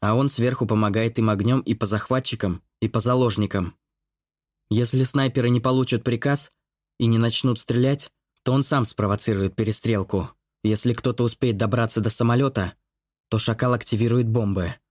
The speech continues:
Результат предопределен. Звук приближающихся вертолетов нарастал. Карлос проверил ночной прицел, все видно было как на ладони. И самолет, и лежки снайперов.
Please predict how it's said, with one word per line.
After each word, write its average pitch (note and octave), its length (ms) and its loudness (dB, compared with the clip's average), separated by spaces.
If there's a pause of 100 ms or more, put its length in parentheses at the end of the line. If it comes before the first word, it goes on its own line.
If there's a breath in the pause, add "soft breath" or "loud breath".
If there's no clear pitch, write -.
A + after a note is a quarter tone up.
(120)
Результат G#2+ 600 0
предопределен. A2 880 0 (720)
Звук A2+ 400 0
приближающихся A#2+ 800 0
вертолетов B2 640 0
нарастал. A2 640 0 (520)
Карлос C3 340 2
проверил A2+ 400 2
ночной A2 380 2
прицел, B2 520 0 (100)
все - 260 -2
видно B2 320 2
было A2+ 220 2
как A2+ 180 -2
на A#2 100 4
ладони. A#2 560 0 (240)
И B2 80 2
самолет, A2+ 560 0 (260)
и G#2+ 60 0
лежки A#2+ 320 0
снайперов. A2+ 640 -2